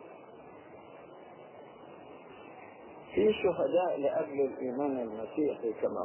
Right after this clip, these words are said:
قلت لكم، وفي شهداء لأجل العفة،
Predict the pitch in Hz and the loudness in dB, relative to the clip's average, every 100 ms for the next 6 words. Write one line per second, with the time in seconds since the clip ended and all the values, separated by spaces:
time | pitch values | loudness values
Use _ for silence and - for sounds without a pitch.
0 | - 123 - - 127 135 143 135 - - | 2 2 2 2 4 4 4 2 -2 -10
1 | - - - - - - - - 101 - | -12 -12 -12 -12 -14 -14 -10 0 0 4
2 | 151 143 127 117 107 107 135 117 110 - | 4 6 4 4 4 6 6 4 2 2
3 | 127 117 104 101 98 139 143 - 131 | 2 2 0 2 4 4 4 2 2